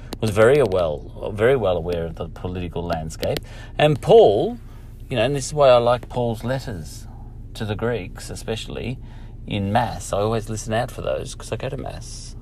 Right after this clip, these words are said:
you know. Um, I listen out for Paul's letters to the Greeks because I can al-, always, they always seem to, I, I, I get him. You know, he's sort of saying, "Listen,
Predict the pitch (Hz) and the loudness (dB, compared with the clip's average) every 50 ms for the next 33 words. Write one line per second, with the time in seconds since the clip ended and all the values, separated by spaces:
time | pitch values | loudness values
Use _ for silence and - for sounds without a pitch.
0 | - - - - - - - 123 127 - - - - - - - - - - - | -14 -14 -12 -12 -12 -10 -10 -10 -10 -10 -12 -14 -14 -14 -14 -14 -14 -10 -4 0
1 | 90 90 90 87 87 87 90 90 - - - - - - - - - - - - | 2 2 2 2 2 0 -2 -4 -6 -8 -10 -12 -14 -14 -14 -14 -14 -14 -14 -14
2 | - - - - - - - - - 110 113 120 120 - 139 123 120 127 143 147 | -14 -14 -14 -14 -14 -14 -12 -6 -4 -4 -2 -2 -4 -2 -2 0 2 2 2 0
3 | - - - 120 110 98 92 87 - - - - - - - - - 107 101 95 | -2 -6 -6 -4 -4 -2 -4 -4 -6 -10 -14 -14 -14 -14 -10 -4 -2 0 0 0
4 | 90 85 - - 95 85 90 85 80 - - - - - 82 - 78 69 71 110 | -2 -4 -4 -6 -6 -6 -6 -8 -10 -10 -12 -10 -10 -10 -8 -8 -8 -8 -8 -10
5 | - - - - - - 101 - 98 - - 110 123 147 156 160 156 165 - 160 | -10 -12 -12 -10 -10 -8 -8 -8 -6 -6 -6 -4 -4 -4 -4 -4 -4 -4 -4 -2
6 | 165 160 151 135 - - - - - - - - - - - - - - 123 123 | -2 -2 -4 -4 -8 -10 -12 -14 -14 -14 -14 -14 -14 -14 -14 -14 -10 -4 -2 0
7 | 131 147 151 143 - - - 139 127 123 123 117 - - 110 104 104 104 101 - | 2 2 2 0 0 -2 -2 -2 0 0 0 -2 -4 -4 -4 -4 -4 -4 -2 0
8 | 120 120 113 117 127 123 113 110 131 - 104 110 98 - - - 78 80 - - | 0 0 2 2 2 0 0 0 -4 -4 -4 -4 -4 -4 -6 -8 -8 -8 -8 -10
9 | - - - - - - - - - - - - - - - - - - - - | -12 -12 -12 -12 -12 -12 -12 -14 -14 -14 -14 -14 -14 -14 -14 -14 -14 -14 -14 -14
10 | - - - - - - 82 80 82 92 95 92 87 - - 87 85 - - 95 | -14 -14 -14 -12 -10 -6 -6 -4 -4 -4 -4 -6 -6 -6 -8 -8 -8 -8 -8 -8
11 | 92 92 90 95 101 98 - - 85 76 - - | -6 -6 -6 -6 -6 -8 -6 -6 -6 -6 -8 -8